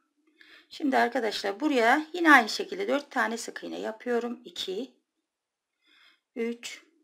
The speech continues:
ve dört. Evet, ikinci yuvayı da bu şekilde tamamladık arkadaşlar. Sıra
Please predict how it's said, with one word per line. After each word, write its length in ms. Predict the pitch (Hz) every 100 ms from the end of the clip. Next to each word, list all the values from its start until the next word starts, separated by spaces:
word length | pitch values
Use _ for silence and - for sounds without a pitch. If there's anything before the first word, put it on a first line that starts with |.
| _ -
ve 200 | - -
dört. 420 | - - - - _ _ _ _ _ _ _ _ _ _ _ _ _ _ _ _ _ _ _ -
Evet, 240 | - - _ -
ikinci 400 | 269 302 240 247
yuvayı 300 | 269 254 240
da 120 | 226
bu 40 |
şekilde 600 | - 220 - 143 214 339 _ _ _ _ _ _ _
tamamladık 600 | 294 269 269 269 269 269
arkadaşlar. 600 | 262 247 269 262 - 262
Sıra 580 | 269 - 285 202 -